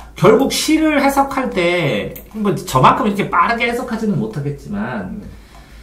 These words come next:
Speaker 1: 분명히 이 생각을 하겠죠. 여기서 제일 중요한 거는 밑바닥에 고향의 강물 소리가 묻어있다. 그럼 밑바닥에, 밑바닥이고 서서로는 묻어있으니까 아, 강물 소리는 묻을 수가 없으니까 강물에서 근처에서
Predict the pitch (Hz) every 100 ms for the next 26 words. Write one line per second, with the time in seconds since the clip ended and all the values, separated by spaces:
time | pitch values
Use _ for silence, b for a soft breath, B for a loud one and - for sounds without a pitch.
0 | B B - - 143 151 240 285 277 277
1 | 185 185 254 254 233 220 233 - 180 139
2 | - 214 - 190 143 165 208 202 170 147
3 | 147 165 160 123 120 185 254 233 220 -
4 | 190 - 139 170 196 175 135 170 185 180
5 | 165 113 110 180 165 139 139 123 101 -
6 | - 143 214 208 208 208 - - - -
7 | 202 196 175 185 214 214 196 151 110 156
8 | 151 139 123 104 113 127 117 95 - 127
9 | 131 - - 98 139 160 170 165 - 254
10 | 285 269 247 151 170 190 - 135 170 175
11 | 156 - - 139 185 190 190 165 - 151
12 | 180 180 147